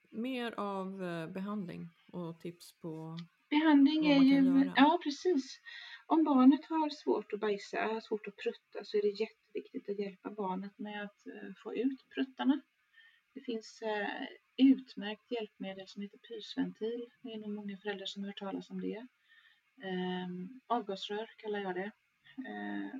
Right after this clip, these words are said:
Speaker 2: för de som inte kan få ut bajs eller prutt. Och det har ju ofta att göra med att ändtarmen är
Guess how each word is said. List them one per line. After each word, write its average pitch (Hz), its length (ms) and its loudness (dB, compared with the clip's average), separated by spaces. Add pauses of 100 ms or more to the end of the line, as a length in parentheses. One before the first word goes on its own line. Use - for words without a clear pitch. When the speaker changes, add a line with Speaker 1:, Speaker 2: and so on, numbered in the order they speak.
(120)
Speaker 2:
för 208 60 -14
de 202 140 -8
som 208 140 -8
inte 202 200 -10
kan 196 200 -12
få 196 160 -10
ut - 280 -12
bajs - 240 -10
eller 381 100 -12
prutt. - 440 -12 (220)
Och 214 120 -4
det 247 100 0
har 254 300 2
ju 247 140 2
ofta 262 240 0
att 247 80 0
göra 226 220 -4
med 220 340 -4
att - 120 -12 (680)
ändtarmen 214 760 -2
är 208 340 -6